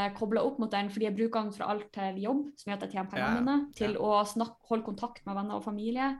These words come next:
Speaker 1: til å holde meg oppdatert på ting som skjer i verden, til å holde meg underholdt. Eh, så sånn sett burde jeg kanskje egentlig si ruteren min, <laughs> for det er
Speaker 2: Ja.
Speaker 1: internett.
Speaker 2: <laughs>
Speaker 1: Ehm, men på den andre siden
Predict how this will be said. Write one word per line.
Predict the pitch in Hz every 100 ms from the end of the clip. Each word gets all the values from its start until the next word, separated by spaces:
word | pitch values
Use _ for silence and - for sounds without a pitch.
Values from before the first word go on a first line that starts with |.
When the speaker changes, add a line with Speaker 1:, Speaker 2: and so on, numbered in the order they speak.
| - - -
Speaker 1:
til | 208
å | 214
holde | 214
meg | 196
oppdatert | - 220 214
på | -
ting | 214 208
som | 202
skjer | 196 226 240
i |
verden, | 247 240
til | 220 196
å | 202
holde | 202
meg | 196
underholdt. | 220 233 233 240 240 - - - - - - _ _ -
Eh, | 202 196 196 196 190 190
så | 196 208
sånn | 247
sett | 247
burde | 202 208
jeg |
kanskje | 208 208
egentlig | 220 208
si | 208
ruteren | 196 233 269 294 302
min, | 320 359 -
<laughs> |
for | - 277
det | -
er | 156
Speaker 2:
Ja. | 190
Speaker 1:
internett. | 226 277 285 320 - - -
Speaker 2:
<laughs> | 139 - 285 247
Speaker 1:
Ehm, | 269 285 285 285 -
men | 311 320 320
på | 330
den | 285 311
andre | 359 330
siden | 233